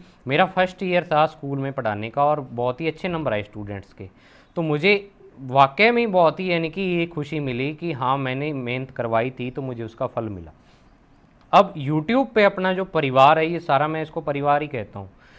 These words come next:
जो छः, साढ़े छः सौ जने आप मेरे से जुड़े हुए हो, ये आप मेरे परिवार के जैसे हो, क्योंकि आपने इस चैनल को बनाया है, आप इस परिवार के मेंबर हो। तो तभी क्या है कि मैं कि जो आप मेरे परिवार के मेंबर हो, उन सभी के नंबर बढ़िया आएँ,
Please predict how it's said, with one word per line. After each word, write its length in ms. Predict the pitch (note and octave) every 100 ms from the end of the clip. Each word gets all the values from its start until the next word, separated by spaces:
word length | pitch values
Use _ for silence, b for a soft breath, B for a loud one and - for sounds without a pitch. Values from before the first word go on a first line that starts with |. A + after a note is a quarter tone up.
| b C3
जो 120 | D#3
छः, 260 | - D3 E3
साढ़े 260 | E3 D#3+
छः 180 | D#3+ D#3
सौ 120 | D3
जने 220 | C#3+ C#3+ D3
आप 160 | C#3+ C#3
मेरे 220 | C3 C3+
से 120 | D3
जुड़े 260 | B2 B2 C#3+
हुए 200 | C#3 B2+
हो, 140 | D3
ये 140 | D#3 D3+
आप 220 | B2+ C3 C3+
मेरे 200 | B2 C3+
परिवार 440 | C3 A#2+ B2 B2+
के 140 | B2 A#2
जैसे 320 | A2 G#2+ A2
हो, 160 | C3 C3+ B B
क्योंकि 260 | C#3 C#3+ F3+ C#3+
आपने 360 | C#3+ A#3+ F#3
इस 140 | F3 -
चैनल 240 | C3+ B2+
को 160 | B2 B2
बनाया 280 | G2 F#2 F2+
है, 100 | F#2+ - - b b b
आप 200 | C3 C#3+
इस 100 | D#3+ -
परिवार 400 | C#3+ C3 B2+ A#2+
के 140 | C#3+
मेंबर 340 | C3 A2+ G#2+
हो। 100 | F2+ E2 - B B B -
तो 60 | D#3
तभी 300 | E3 E3+ A3
क्या 180 | G#3+
है 140 | G3+ G3
कि 200 | G3 G#3+
मैं 500 | E3+ D3+ D#3 F#3+ F#3 - - -
कि 60 | C#3
जो 280 | B2 E3 G3+ F3
आप 260 | D#3+ E3 E3+
मेरे 200 | D#3+ E3
परिवार 440 | D3+ C#3+ C#3 C#3
के 120 | C#3+
मेंबर 380 | D3 A#2+ B2 D3
हो, 60 | D3+
उन 160 | D#3 D3+
सभी 380 | - C#3 G3
के 200 | F#3 E3+
नंबर 400 | E3 C#3+ C3+ D3 C3+
बढ़िया 460 | A2+ B2+ D3+ C#3
आएँ, 320 | B2+ B2+ D#3